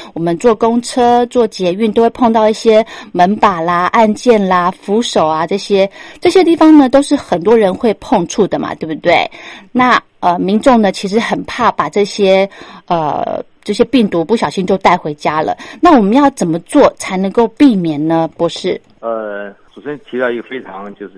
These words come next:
Speaker 2: 现在目前非常夯的这个话题啊，
Speaker 1: 嗯。
Speaker 2: 也就是几乎每一个，不管是电视广告也好，
Speaker 1: 嗯。
Speaker 2: 是所谓的地-，这个，这个，呃，电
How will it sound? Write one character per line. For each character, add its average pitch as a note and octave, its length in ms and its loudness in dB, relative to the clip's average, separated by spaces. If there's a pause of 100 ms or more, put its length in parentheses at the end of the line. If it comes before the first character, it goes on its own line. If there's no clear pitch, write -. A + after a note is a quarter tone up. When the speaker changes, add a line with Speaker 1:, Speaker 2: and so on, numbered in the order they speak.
Speaker 2:
现 G#2+ 100 -10
在 G2+ 160 -4
目 G#2+ 160 -10
前 F2+ 200 -10
非 G#2+ 180 -12
常 F2 140 -10
夯 A#2+ 360 -4
的 G#2+ 120 -8
这 G2+ 120 -10
个 E2+ 80 -12
话 - 320 -8
题 - 120 -20
啊， - 80 -14
Speaker 1:
嗯。 A3 420 0 (260)
Speaker 2:
也 - 80 -12
就 D3+ 160 -8
是 D3+ 140 -14
几 G3 180 -8
乎 A3 260 -2
每 G#2+ 260 -8
一 E3+ 280 -12
个， D#3+ 260 2
不 F#3+ 160 -6
管 B2 220 -2
是 C3 120 -18
电 C#3+ 180 -6
视 C3 120 -12
广 F#2 280 -10
告 G#2+ 200 -6
也 F2 220 -8
好， C#2+ 320 -12
Speaker 1:
嗯。 A3+ 200 0
Speaker 2:
是 E3 80 -8
所 E2 120 -12
谓 G#2 100 -8
的 G2 140 -6
地-， A#2+ 240 -10 (340)
这 A2 80 -8
个， G2+ 200 -4
这 - 140 -10
个， F2+ 280 -4
呃， D#2+ 400 -6 (100)
电 B2 160 -4